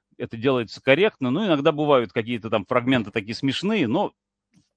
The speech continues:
вполне себе сносно, вполне корректно. Если нужно мгновенно изучить материал, это все помогает. Так, э, Суна не слушается насчет голоса. Я пробовала,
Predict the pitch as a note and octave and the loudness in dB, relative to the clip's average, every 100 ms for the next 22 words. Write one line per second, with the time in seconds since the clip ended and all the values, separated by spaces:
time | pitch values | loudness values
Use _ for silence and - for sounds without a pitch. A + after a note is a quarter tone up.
0 | _ B2 D3+ D#3+ - C3+ C3 - F3+ G3+ | _ 2 4 2 0 -2 -4 -2 -2 -2
1 | E3 - - C3 C3+ - C3 D#3+ G3 - | -6 -4 2 2 2 0 0 2 -2 -4
2 | F3 - - - C#3 D3 D#3+ D3 B2+ G#2 | -8 -8 -10 -2 -2 0 -2 0 -2 -4
3 | G#2 C3+ E3+ E3 B2 B2+ A#2+ C3+ C#3 C3 | 2 4 6 4 2 0 -2 -6 -8 -8
4 | C3 D3 F3 G#3+ F#3 - D#3 - - D3 | -4 -2 0 -2 -4 -6 -6 -6 -10 -10
5 | - G2 F2 C2+ C#2 _ _ _ _ _ | -6 -6 -6 -8 -12 _ _ _ _ _
6 | _ _ _ _ - A#2+ E2+ - - - | _ _ _ _ 0 0 0 -6 -18 -14
7 | - A2 G#2+ G#2+ G#2 G2 F#2 G2 - C#3+ | -8 -4 -4 -4 -8 -12 -18 -20 -8 -2
8 | C3+ B2+ A2 D3 - C#3 - B2+ A#2+ C#3+ | 0 -2 -4 -8 -6 -8 -6 -8 -6 -8
9 | B2 A2+ A#2 A2 - A#2 - C3 A#2 A2+ | -6 -4 -2 -2 -4 -6 -4 -4 -4 -6
10 | A#2+ A#2 G#2+ | -2 -2 -2